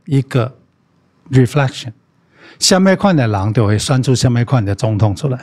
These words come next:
嘛。所以我是觉得，你们要投谁都跟我没有关系，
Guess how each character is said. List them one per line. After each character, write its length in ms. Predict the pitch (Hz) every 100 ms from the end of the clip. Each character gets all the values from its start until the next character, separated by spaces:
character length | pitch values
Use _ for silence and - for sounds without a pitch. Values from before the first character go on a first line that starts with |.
| -
嘛。 80 | - _ _ _ _
所 200 | - 156
以 60 |
我 120 | 147 117
是 140 | 131
觉 180 | 127 120
得， 240 | 120 117 - - - - - _ _ _
你 120 | 147
们 120 | 139
要 120 | 170 165
投 200 | 127 123
谁 200 | - 110
都 120 | 123
跟 140 | 120
我 120 | 117
没 120 | 101 107
有 120 | 101
关 220 | 104 104
系， 280 | 95 -